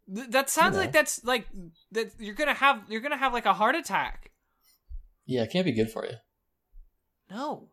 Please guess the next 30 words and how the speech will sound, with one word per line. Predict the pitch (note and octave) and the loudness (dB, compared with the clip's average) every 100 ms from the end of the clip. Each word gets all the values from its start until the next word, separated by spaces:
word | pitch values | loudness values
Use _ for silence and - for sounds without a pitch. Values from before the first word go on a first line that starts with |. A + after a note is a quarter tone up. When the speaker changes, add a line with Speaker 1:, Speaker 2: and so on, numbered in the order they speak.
| _ _ _ _ | _ _ _ _
Speaker 2:
There's | - C#3 | -8 -4
no | B2+ | -4
way. | G#2 - - _ _ _ _ - | -4 -8 -12 _ _ _ _ -6
You | A#2+ | -2
know, | G2 G2+ | -2 0
rapid | A#2 C3+ B2+ A2+ | 2 2 0 -2
temperature | A2 G2 G#2 | -4 -4 -8
changes | - G2 G2 G#2 - - - - - _ _ _ - - - - - | -6 -8 -8 -10 -10 -10 -10 -12 -14 _ _ _ -14 -12 -12 -14 -14
can, | - | -12
like, | - - | -10 -8
crack | F2+ F2+ G2 | -4 -4 -4
glass | - F2+ F#2 G2 | -2 0 0 -2
or | A3+ | -6
whatever. | - - - - - | -8 -10 -12 -16 -16
Speaker 1:
Yeah, | - E3 F#3+ | -6 -2 0
exactly. | D3 C3+ D3+ A3+ D3+ | -2 -2 -2 -2 -4
What's | B2+ D3 | -8 -8
it | E3 | -8
gonna | F3 E3+ | -8 -6
do | |
to | F3 | -4
Speaker 2:
Can't | C#3 | -2
Speaker 1:
your | G#2+ | 0
Speaker 2:
be | G#2 | 0
Speaker 1:
skin, | G#2+ | 0
Speaker 2:
good | G2 G2 | 0 -4
for | |
Speaker 1:
huh? | B2 | -2
Speaker 2:
human | A2 F#2+ | -2 -4
skin. | - - - | -6 -6 -6